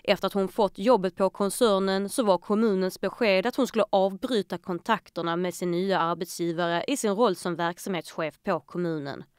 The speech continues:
Men så blev det inte. Socialresursförvaltningsledning drog aldrig in Veronica Morales attesträtt, alltså rätten att godkänna utbetalningarna hon gjort till Hero. I och med det så hade hon kvar det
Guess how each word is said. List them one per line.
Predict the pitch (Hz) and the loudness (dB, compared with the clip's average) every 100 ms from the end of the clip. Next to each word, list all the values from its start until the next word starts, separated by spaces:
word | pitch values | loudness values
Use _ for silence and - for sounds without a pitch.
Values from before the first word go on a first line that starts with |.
| - - _ | -20 -20 _
Men | - | -4
så | 247 302 | 6 6
blev | 269 240 | 6 4
det | 180 | 2
inte. | 165 185 - - - _ _ _ _ _ - _ | 0 -2 -6 -12 -12 _ _ _ _ _ -20 _
Socialresursförvaltningsledning | - 196 196 180 175 185 185 190 - 196 180 175 190 185 196 190 190 208 190 185 | -4 0 2 2 0 -2 -2 -2 -2 2 0 0 -2 -2 -2 0 0 0 0 0
drog | 190 196 | 2 6
aldrig | 190 226 208 | 6 6 2
in | 240 196 | 2 0
Veronica | 180 185 180 180 180 | 0 2 2 0 -2
Morales | 180 185 220 190 180 180 | 0 2 2 2 0 -4
attesträtt, | - 185 196 202 - 202 196 226 _ - | -8 -6 -4 -4 -6 -4 -4 -4 _ -4
alltså | 196 - 190 | -4 -2 -4
rätten | 208 185 190 | -4 -4 -4
att | 185 - | -4 -2
godkänna | 190 202 - 202 190 190 190 _ - | -4 -4 -4 -2 0 -2 -4 _ -2
utbetalningarna | 262 - 202 208 190 190 190 196 | -2 -2 -4 0 2 2 0 0
hon | 208 277 | 2 2
gjort | 233 180 | 2 0
till | - 165 | -4 -10
Hero. | 156 175 156 147 - - _ - - - | -4 -4 -4 -8 -10 -16 _ -20 -20 -6
I | 233 190 | 0 2
och | |
med | 196 226 | 2 2
det | 220 185 | 4 2
så | 185 | 0
hade | 196 190 | 0 0
hon | 196 | 0
kvar | 185 240 196 | 0 2 2
det | 185 | 2